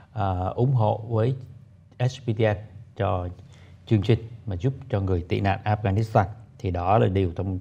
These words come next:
chúng tôi muốn thông báo cho quý vị. Bắt đầu với chương trình Xoáy Tim. Thưa quý khán thính giả ở tại miền Nam California, xin lỗi quý vị, ở tại tiểu bang California,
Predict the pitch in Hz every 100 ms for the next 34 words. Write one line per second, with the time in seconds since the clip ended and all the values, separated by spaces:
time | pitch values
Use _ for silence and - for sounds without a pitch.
0 | - 113 104 98 101 98 95 95 120 -
1 | 92 - 107 107 - - - - - -
2 | - - - - - - _ - - 185
3 | 135 120 110 98 92 107 127 139 117 104
4 | 107 95 87 80 - - - - - 135
5 | 143 117 - - - - - _ _ _
6 | _ _ - 127 117 127 123 120 117 101
7 | 110 - 101 107 92 - 95 87 98 95
8 | 104 98 104 101 98 92 - - - 101
9 | 98 110 101 - - - - 101 123 95
10 | - - 107 104 98 - 101 95 - 101
11 | 98